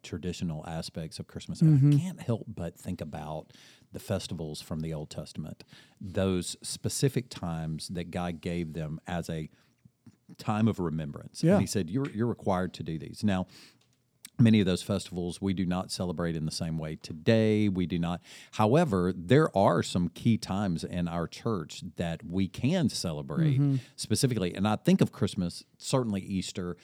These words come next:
Speaker 2: Yep.
Speaker 1: you know, other times are very specific times that we can do that. And, and I think back to those Old Testament festivals. One of the reasons why God had them do those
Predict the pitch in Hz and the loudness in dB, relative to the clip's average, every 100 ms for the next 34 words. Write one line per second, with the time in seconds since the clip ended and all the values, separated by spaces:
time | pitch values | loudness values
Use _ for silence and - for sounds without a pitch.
0 | - 165 143 113 87 82 127 123 113 98 | -8 -4 0 2 0 0 0 2 2 2
1 | - - 104 98 95 90 85 - - - | 0 0 4 4 4 2 -2 -8 -16 -10
2 | 92 120 147 139 - - 113 - - 92 | 4 6 6 4 -2 0 0 0 -2 -2
3 | 87 90 95 90 85 123 87 - 107 117 | -2 -2 -2 0 4 4 4 2 0 0
4 | 104 98 - 175 107 104 - 90 90 87 | 0 0 0 2 0 -2 -2 0 0 0
5 | 85 - 85 82 - 147 90 78 - 95 | -2 -4 -6 -4 -2 -2 -2 -6 -4 2
6 | 135 185 92 85 107 165 104 85 80 90 | 6 6 4 4 6 6 4 2 0 0
7 | 98 107 87 82 92 87 98 87 90 80 | 2 2 0 0 2 2 2 2 2 2
8 | 98 107 82 80 | 2 2 0 -2